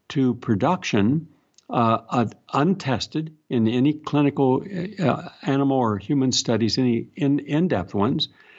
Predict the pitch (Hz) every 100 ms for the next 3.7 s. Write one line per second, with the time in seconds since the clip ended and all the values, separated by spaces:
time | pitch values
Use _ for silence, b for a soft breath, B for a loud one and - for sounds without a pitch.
0 | B B 117 107 165 156 123 123 110 135
1 | 131 135 117 - 131 - 139 120 131 131
2 | 127 104 107 104 - 143 151 151 113 120
3 | 208 156 - - 107 101 104